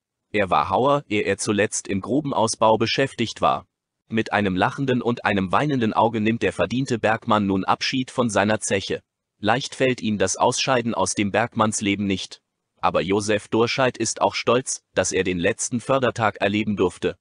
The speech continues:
Und voller Stolz kann er auch auf die Leistung der Zeche in der Hafenabsenkung zurückblicken, an der er als Belegschaftsmitglied Anteil hatte. In seiner Wohnung im Eggenkamp vierzig in Beek wird Josef Dorscheid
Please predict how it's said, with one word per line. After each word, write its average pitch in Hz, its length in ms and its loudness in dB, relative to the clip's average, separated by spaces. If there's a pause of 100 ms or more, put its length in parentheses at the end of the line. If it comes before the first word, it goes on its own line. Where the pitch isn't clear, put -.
(360)
Und 101 160 -4
voller 110 240 2
Stolz 143 400 -2
kann 127 200 -2
er 107 140 0
auch 95 140 0
auf - 160 0
die 82 140 -4
Leistung 117 440 0
der 95 140 0
Zeche 135 340 -2
in 92 120 -4
der 90 160 0
Hafenabsenkung 104 840 0
zurückblicken, 104 760 -2 (120)
an 98 140 0
der 95 140 -2
er 95 160 2
als 95 220 -2
Belegschaftsmitglied 104 1080 -2
Anteil 123 420 -2
hatte. 87 300 -4 (440)
In 131 200 -4
seiner 113 380 2
Wohnung 139 320 2
im 127 200 -2
Eggenkamp 117 480 -2
vierzig - 520 -2
in 92 140 -2
Beek 107 280 -4
wird 101 200 0
Josef 104 420 0
Dorscheid 104 460 0